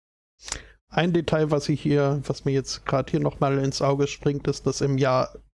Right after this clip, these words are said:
zweitausendachtzehn, äh, schon mal ein Gerichtsurteil gefällt wurde, dass der Polizei von Las Vegas es, äh, untersagt hat, fünfzig Dollar pro Stunde für Bodycam-Videoaufnahmen zu verlangen.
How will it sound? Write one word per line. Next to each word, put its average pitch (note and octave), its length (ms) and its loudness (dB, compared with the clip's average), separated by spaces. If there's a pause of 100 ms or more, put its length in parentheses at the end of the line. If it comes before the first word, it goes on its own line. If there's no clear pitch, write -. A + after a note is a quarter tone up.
(100)
zweitausendachtzehn, D3 1300 -2 (840)
äh, C#3 240 2
schon D3+ 220 0
mal D3 160 2
ein D3 200 2
Gerichtsurteil D3+ 720 0
gefällt D#3 520 0
wurde, D3+ 380 2 (640)
dass C#3 280 -2
der D#3 320 2
Polizei D#3+ 520 0
von D#3 240 0
Las D3 260 0
Vegas D3+ 500 2 (320)
es, E3 300 0
äh, C#3+ 240 2 (320)
untersagt D#3+ 760 0
hat, - 360 -2 (440)
fünfzig - 640 -2
Dollar B2 320 2
pro - 300 0
Stunde C3 680 0 (380)
für C3+ 180 0
Bodycam-Videoaufnahmen C3 2500 -2
zu - 160 -2
verlangen. C3 440 0